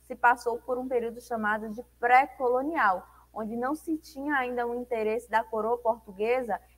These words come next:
em colonizar o Brasil, porque não se sabia ainda qual, de que maneira, né? Qual a forma aí que o Brasil poderia gerar lucros para Portugal.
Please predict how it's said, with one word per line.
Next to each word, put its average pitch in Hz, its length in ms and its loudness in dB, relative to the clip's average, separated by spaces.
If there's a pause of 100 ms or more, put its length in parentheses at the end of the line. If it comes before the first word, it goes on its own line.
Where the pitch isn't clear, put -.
em 233 160 -10
colonizar 240 760 0
o 196 60 -2
Brasil, 196 540 -4
porque 262 280 -8
não 262 220 -4
se 320 140 -10
sabia 247 440 0
ainda 214 400 -4 (460)
qual, 320 540 2
de 247 160 -18 (180)
que 349 180 -2
maneira, 247 600 4
né? 240 180 -4 (100)
Qual 330 220 4
a 262 80 4 (180)
forma 226 420 4
aí 196 320 -8 (280)
que 240 100 -6
o 247 80 -2
Brasil 220 480 2
poderia 214 560 -6
gerar 214 480 2 (260)
lucros 247 800 -4
para 202 260 4
Portugal. 185 800 -4